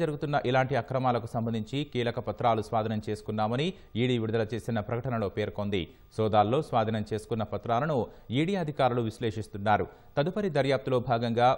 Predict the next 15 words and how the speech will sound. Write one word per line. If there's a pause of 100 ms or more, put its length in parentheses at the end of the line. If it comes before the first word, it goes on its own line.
(100)
బాధ్యులను
విచారించి (400)
వారి
వాంగ్మూలం (100)
నమోదు
చేయాలని (100)
భావిస్తున్నారు. (300)
సోదాలు
జరిపిన (120)
ఎనిమిది
సంస్థలకు
సంబంధించి (140)
చట్టబద్ధమైన (120)
బాధ్యులను
గుర్తించి